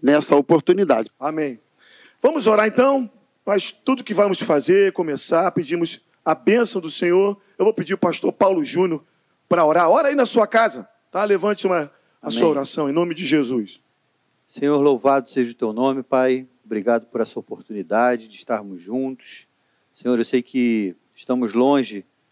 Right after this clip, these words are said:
Speaker 3: dos nossos irmãos, mas Tu és um Deus de perto. Tu estás aqui, está na casa de cada pessoa, Senhor. Senhor, nos dirige, que tudo que seja falado hoje aqui seja pra honra e glória do Teu nome. Em nome de Jesus, amém.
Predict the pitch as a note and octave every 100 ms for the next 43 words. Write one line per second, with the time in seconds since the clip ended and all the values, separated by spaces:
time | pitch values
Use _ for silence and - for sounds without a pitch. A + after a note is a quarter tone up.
0 | _ G#2 A#2 A#2+ A2+ A2 G2+ A#2+ C3 B2+
1 | A2+ - D#3 D#3+ D3 C3+ C3 C#3 A#2 -
2 | G2 F#2 - _ _ _ _ _ A2+ -
3 | B2+ A#2 G#2 - D#3 E3 D#3 - D3 C#3+
4 | A#2+ D3 C#3+ B2 _ E3 F3 F3 E3 -
5 | - A2 G2+ - F#2+ F2+ _ _ _ _
6 | - D3 D3 C#3 B2 A#2+ C3 D#3+ C#3+ D3+
7 | - _ _ _ D3+ D3 D3+ C#3+ C3 C#3+
8 | B2 B2+ B2+ A#2+ B2+ A#2+ A2+ C#3 - C3
9 | - B2+ C#3 D#3+ C#3+ B2+ C#3+ C3+ A#2 -
10 | F3 B2+ G#2+ G2+ F2+ _ _ _ _ B2
11 | A#2 C3 D#3 D3+ B2 D3 D3 B2+ G2+ G#2
12 | F#2+ A#2 G2 G2 F2+